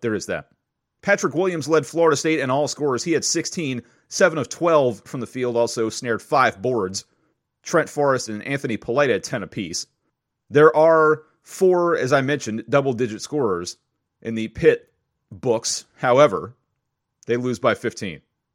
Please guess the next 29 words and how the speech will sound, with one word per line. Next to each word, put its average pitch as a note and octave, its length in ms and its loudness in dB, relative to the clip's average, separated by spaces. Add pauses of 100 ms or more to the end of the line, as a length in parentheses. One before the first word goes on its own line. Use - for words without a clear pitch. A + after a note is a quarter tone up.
(800)
Au'Diese D#3+ 260 0
Toney F3 280 -2
led D3 240 2
Pitt. D#3 260 2
He C3 120 -2
had D3+ 120 2
fifteen. D#3+ 460 -2
He C#3 60 -4
was A#2 120 -10
five D3 260 2
of A2+ 60 -12
ten D3 220 -6
from C3 140 -10
the A#2 40 -6
floor, C3 300 -4
two D#3 240 -4
of A#2+ 80 -2
four D3+ 240 -2
from A#2 160 -8
three, C3 260 -4
also A#2+ 460 0 (300)
hauled D3 260 2
in A#2+ 100 0
seven C3 400 2
boards. B2+ 480 -2 (640)
Xavier C#3 340 0
Johnson C#3 400 -2
had A2 120 -4
twelve, D#3 420 2